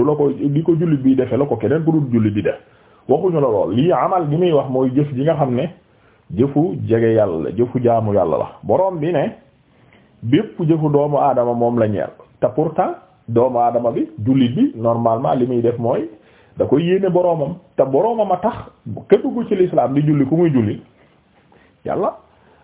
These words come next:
Waaw, loolu mooy li normal. Sauf que gis tëlmaan bi moom, de toute façon, dina julli pour keneen.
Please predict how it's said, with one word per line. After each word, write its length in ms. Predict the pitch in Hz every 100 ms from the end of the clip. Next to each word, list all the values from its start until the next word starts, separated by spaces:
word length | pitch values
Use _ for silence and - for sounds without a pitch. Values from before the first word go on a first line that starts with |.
| _ _ _ _
Waaw, 240 | - 143 101 - - _ _ -
loolu 220 | 120 135
mooy 200 | 143 143
li 100 | 175
normal. 420 | 208 160 117 - - _ _ _ _ - -
Sauf 120 | 113 113
que 80 | 160
gis 140 | 151 147
tëlmaan 440 | 147 135 131 120 117
bi 80 |
moom, 200 | 139 175 330 392 147 64 - 67 58 85 110
de 60 | 107
toute 140 | 147
façon, 300 | 190 202 240
dina 180 | 170 165
julli 260 | 147 156 143
pour 220 | 160 165
keneen. 260 | 175 110